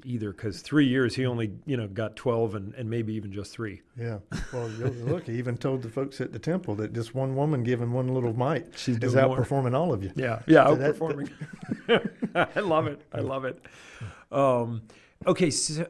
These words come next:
Speaker 1: so you alluded to it, or you mentioned it a little ago, but l-, let's hear a little ab-,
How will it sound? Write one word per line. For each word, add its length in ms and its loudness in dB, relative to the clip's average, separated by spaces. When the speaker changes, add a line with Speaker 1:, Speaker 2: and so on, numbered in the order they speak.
Speaker 1:
so 720 -2
you 280 2
alluded 540 6
to 180 0
it, 80 0
or 60 0
you 100 -2
mentioned 440 0
it 100 0
a 80 -2
little 260 -2
ago, 600 -8
but 260 -8
l-, 120 -18
let's 340 -10
hear 400 -4
a 140 -16
little 400 -6
ab-, 180 -6